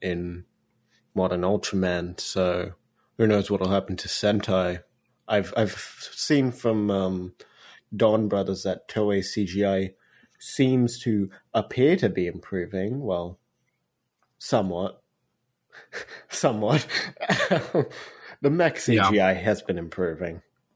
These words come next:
Speaker 1: The other stuff, uh, maybe not so much. But,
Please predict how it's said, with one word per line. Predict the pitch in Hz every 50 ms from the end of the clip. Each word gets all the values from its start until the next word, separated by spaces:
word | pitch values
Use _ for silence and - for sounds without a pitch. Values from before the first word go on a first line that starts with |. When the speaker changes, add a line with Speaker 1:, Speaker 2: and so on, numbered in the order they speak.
| _ _ _ _ - - _ - - _ _ _
Speaker 1:
The | 123 117 113 110 107 104 107 - _ _ _ _ - - - _
other | - 139 131 135 127
stuff, | - - - 135 120 113 104 - - - -
uh, | 113 107 104 104 101 98 95 92 92 87 87 - _ _ _ _ _ _ _ _ _ _ -
maybe | 113 104 92 95
not | 87 85 80 -
so | - - -
much. | - - - - - - - - - - - - - _ _ _ _ _ _ _ _ _ _ _ _ _ _ _ _
But, | _ 92 80 78 73 - -